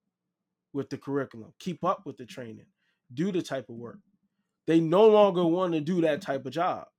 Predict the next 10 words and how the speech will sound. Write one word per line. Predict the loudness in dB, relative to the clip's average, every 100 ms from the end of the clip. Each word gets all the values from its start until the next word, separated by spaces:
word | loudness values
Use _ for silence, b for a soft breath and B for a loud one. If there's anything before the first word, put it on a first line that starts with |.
| _
So | -4
you | -2 -2 -4
just | -4 -6
wasted | -6 -4 -4 -6 -10
money. | 0 2 2 -2 _ _ _ _ _ _
So | -4 -2 -2 -6 _
my | 2 4
first | 2 -2 -2 -4
recommendation | -6 -8 -6 -6 -6 -12
is | -14 -14 -18